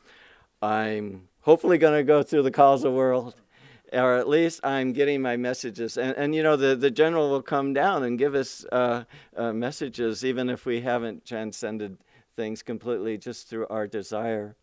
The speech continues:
And, uh, and of course, this is really the path and the grace that the devotee has, is that, uh, that that is always there, because that's,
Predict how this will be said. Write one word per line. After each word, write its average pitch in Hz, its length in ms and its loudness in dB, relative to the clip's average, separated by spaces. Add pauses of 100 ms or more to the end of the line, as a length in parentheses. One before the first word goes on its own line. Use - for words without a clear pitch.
(760)
And, 131 480 -2
uh, - 40 -10 (200)
and 139 100 -6
of 135 80 -8
course, 143 260 -4
this 160 200 -12
is 135 120 -12
really 135 260 -2
the 120 140 -8
path 131 480 -8
and 120 200 -8
the 110 60 -6
grace 127 640 -8 (420)
that 110 160 -4
the 113 100 -4
devotee 117 540 -6
has, 113 640 -12
is 104 220 -10
that, 113 380 -6 (120)
uh, 101 220 -10 (420)
that 113 220 -2
that 117 260 0
is 107 180 -6
always 120 640 -4
there, 117 480 -8 (460)
because 117 420 -6
that's, 117 500 -6